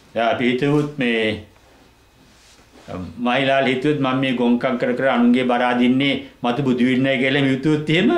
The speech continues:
ඒක අකුසල සිතක්. හොඳ වැඩක් තමයි. ඒක අනත්ත කුසලයක්. කුසලයක් කියන්නේ ඒක හොඳ වැඩක්. හොඳ වැඩක් කිව්වට අර කිරි වලට පොඩ්ඩක් ගොම මිශ්‍ර වෙලා තියෙනවා. මම මේ එක්ක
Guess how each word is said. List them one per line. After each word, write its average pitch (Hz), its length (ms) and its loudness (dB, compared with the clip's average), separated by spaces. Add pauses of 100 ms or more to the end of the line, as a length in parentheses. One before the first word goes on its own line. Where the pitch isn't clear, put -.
(220)
ඒක 139 240 -2
අකුසල 180 560 0
සිතක්. 120 260 -6 (180)
හොඳ 123 180 -2
වැඩක් 147 440 0
තමයි. 196 280 2 (1200)
ඒක 175 300 -2 (540)
අනත්ත 185 540 -2 (140)
කුසලයක්. 143 500 0 (1120)
කුසලයක් 180 460 0
කියන්නේ 190 200 0
ඒක 185 80 -2
හොඳ 151 260 0
වැඩක්. 135 640 2 (460)
හොඳ 156 180 2
වැඩක් 185 480 2
කිව්වට 196 280 2
අර 214 200 2
කිරි 175 260 -2
වලට 208 300 2
පොඩ්ඩක් 214 380 0
ගොම 202 260 2
මිශ්‍ර 180 220 0
වෙලා 139 280 2
තියෙනවා. 170 500 2
මම 175 80 2
මේ 165 240 -2 (300)
එක්ක 123 200 -10